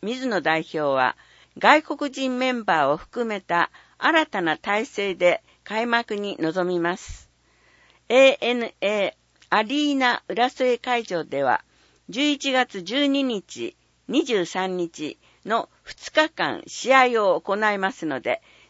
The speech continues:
ぜひ会場に足を運んで応援をお願いします、と呼びかけました。松本市長は、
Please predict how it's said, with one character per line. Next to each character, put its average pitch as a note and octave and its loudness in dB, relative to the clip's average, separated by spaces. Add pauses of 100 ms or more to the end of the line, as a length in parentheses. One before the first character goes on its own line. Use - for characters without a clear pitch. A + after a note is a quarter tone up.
ぜ D#4+ 0
ひ G3 -8
会 A#3 -2
場 A3+ -2
に G3+ -4
足 - -4
を A#3+ 4
運 G3+ -4
ん - -8
で F#3 2
応 G3+ 2
援 A#3+ -2
を G#3 0
お G3+ -2
願 G3+ -2
い G#3 -8
し - -14
ま F#3+ -2
す、 - -20 (480)
と B3+ 4 (100)
呼 E3 2
び E3+ -2
か E3+ 0
け E3 -4
ま D#3 0
し - -14
た。 - -4 (1000)
松 B3+ 0
本 D4 0
市 - -8
長 G#3+ 0
は、 D3+ 4